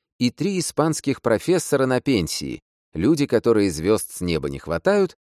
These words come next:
но представляют собой лучшее из того, что может предложить Испания.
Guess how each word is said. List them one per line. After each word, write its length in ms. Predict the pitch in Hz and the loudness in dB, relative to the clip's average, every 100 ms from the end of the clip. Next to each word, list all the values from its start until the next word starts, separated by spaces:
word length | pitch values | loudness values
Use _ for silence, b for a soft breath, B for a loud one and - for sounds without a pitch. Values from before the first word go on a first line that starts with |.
| _ 123 | _ -2
но 180 | 185 | 0
представляют 680 | 208 185 - 131 120 160 170 | 2 0 0 0 2 0 0
собой 300 | 147 135 135 | 0 2 2
лучшее 520 | 104 104 - - 110 | 2 0 -2 -2 0
из 120 | 87 - | -2 -2
того, 240 | 78 120 | -2 -2
что 180 | - 104 | -2 -2
может 280 | 101 110 - | -2 -4 -4
предложить 540 | 101 87 76 80 82 | -4 -2 -4 -6 -8
Испания. 560 | - - 57 57 50 | -10 -10 -10 -12 -20